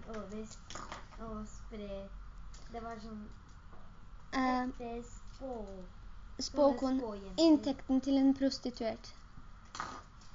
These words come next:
Speaker 2: Ehm, ja, har du flere?
Speaker 1: Ja,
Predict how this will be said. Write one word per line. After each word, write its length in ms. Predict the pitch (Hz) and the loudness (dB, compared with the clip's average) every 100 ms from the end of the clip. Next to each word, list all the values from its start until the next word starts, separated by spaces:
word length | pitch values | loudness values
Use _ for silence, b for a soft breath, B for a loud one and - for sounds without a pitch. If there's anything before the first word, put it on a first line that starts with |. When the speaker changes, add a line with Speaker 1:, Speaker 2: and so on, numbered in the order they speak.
| b b b b b b b b b - | b b b b b b b b b -6
Speaker 2:
Ehm, 1120 | 254 247 240 240 240 233 240 240 240 240 240 | -2 0 2 2 2 2 2 2 4 4 2
ja, 240 | 247 240 226 | 2 4 4
har 140 | 262 | 4
du 100 | 262 | 2
flere? 280 | 277 269 262 339 - - - - - - - | 2 2 2 0 -4 -14 -14 -16 -14 -14 -10
Speaker 1:
Ja, 220 | 254 285 | -8 -4